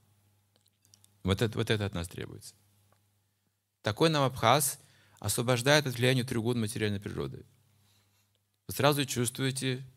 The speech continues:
себя очень хорошо, если прилагаете такие усилия. Сразу же. Это известно каждому практикующему преданному, что стоит вам начать внимательно заставлять ум слушать джапу, у ва-, всё будет у вас хорошо.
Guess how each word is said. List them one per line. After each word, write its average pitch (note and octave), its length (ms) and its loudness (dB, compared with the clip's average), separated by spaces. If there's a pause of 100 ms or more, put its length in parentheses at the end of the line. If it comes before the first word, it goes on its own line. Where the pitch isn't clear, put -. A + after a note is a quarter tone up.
(380)
себя G2 320 -2
очень A#2+ 300 -2
хорошо, - 440 -8 (280)
если - 300 -8
прилагаете F#2 520 -2
такие - 240 -14
усилия. - 300 -14 (440)
Сразу F#2 360 -2
же. C#2 120 -16 (2500)
Это C3+ 240 2
известно C#3+ 360 -2
каждому C3+ 380 2
практикующему G2 640 -6
преданному, - 380 -8 (340)
что - 200 -6
стоит G#2+ 240 -2
вам G2+ 280 -4
начать G#2 460 -2
внимательно G2+ 760 0
заставлять F#2+ 640 -4
ум F#2+ 200 -6
слушать F2+ 480 -8
джапу, C3 380 -2 (240)
у E2 80 -12
ва-, F#2+ 160 0
всё - 220 -2
будет C3+ 240 -6
у - 60 -8
вас F#2+ 200 0
хорошо. F2+ 580 -4